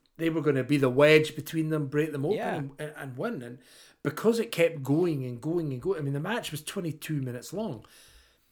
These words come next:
Speaker 1: It kept going, and it felt like, actually, they're gonna
Speaker 2: Give a
Speaker 1: do
Speaker 2: few more
Speaker 1: this.
Speaker 2: minutes to the
Speaker 1: They're gonna
Speaker 2: women's
Speaker 1: find
Speaker 2: match
Speaker 1: a
Speaker 2: than
Speaker 1: way.
Speaker 2: this. <laughs>
Speaker 1: I mean, the, the in-, yeah, exactly. The injury for, um,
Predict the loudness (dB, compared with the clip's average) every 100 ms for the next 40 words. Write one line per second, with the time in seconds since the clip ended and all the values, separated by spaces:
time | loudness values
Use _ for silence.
0 | _ _ _ -12 -8 -4 -4 -2 2 2
1 | 0 -4 -10 -8 -2 -2 -2 -8 -10 _
2 | -8 -6 -6 -8 -6 -4 -2 -2 0 2
3 | 4 2 0 -2 -2 0 0 0 -2 -2
4 | -4 -4 -6 -6 -6 -8 -14 -12 -10 -10
5 | -14 -14 -20 _ -20 _ _ -8 -6 -6
6 | -8 -8 -4 -2 -2 -4 _ _ _ -6
7 | -2 0 0 0 -6 -8 -10 -10 -10 -12
8 | -18 -10 -6 -2 0 2 2 0 -2 -4
9 | -8 _ -16 -6 0 2 2 -2 -2 -4
10 | -4 -6 -10 -14